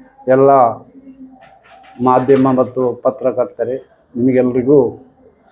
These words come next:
ಕಡಬ ಪಂಚಾಯತ್ನ ಸಾರ್ವಜನಿಕರ ಪರವಾಗಿ ನಾನು ಸ್ವಾಗತ ಮಾಡ್ತಾ ಇದ್ದೇನೆ.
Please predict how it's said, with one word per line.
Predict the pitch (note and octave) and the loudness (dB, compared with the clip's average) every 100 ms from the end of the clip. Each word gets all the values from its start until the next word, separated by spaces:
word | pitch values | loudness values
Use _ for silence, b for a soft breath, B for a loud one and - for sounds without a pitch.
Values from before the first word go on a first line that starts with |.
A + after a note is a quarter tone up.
| _ - | _ -2
ಕಡಬ | B2+ C3 B2+ C3 | 2 4 4 0
ಪಂಚಾಯತ್ನ | B2+ A#2+ C3 B2 A#2+ B2+ C3+ A2+ - _ _ _ - - - - | -2 -2 -2 -2 -4 -8 -8 -8 -14 _ _ _ -20 -20 -20 -2
ಸಾರ್ವಜನಿಕರ | A#2+ B2+ C3 B2 B2 B2 B2+ | 2 2 2 -2 -6 -4 -6
ಪರವಾಗಿ | A#2 A#2+ A#2+ A#2 A2+ C3 A2 - _ _ _ A2+ | -4 -4 0 0 0 -2 -4 -8 _ _ _ -4
ನಾನು | A#2+ B2+ B2 G#2 - _ _ - _ _ _ _ _ _ _ | -2 -2 -4 -6 -12 _ _ -20 _ _ _ _ _ _ _
ಸ್ವಾಗತ | - C3+ B2+ C3 C3 | -4 2 2 2 -2
ಮಾಡ್ತಾ | A#2+ A2+ - | -8 -8 -8
ಇದ್ದೇನೆ. | G2 E2 D2 - | -10 -10 -18 -20